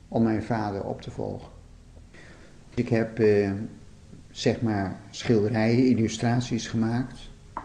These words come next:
olieverf, doeken, waar het van, eh,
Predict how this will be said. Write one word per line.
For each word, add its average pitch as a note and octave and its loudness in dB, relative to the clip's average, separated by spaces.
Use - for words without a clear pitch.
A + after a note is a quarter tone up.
olieverf, A2 2
doeken, A#2 0
waar G#2 -2
het G2+ -10
van, G2+ -2
eh, A#2 -4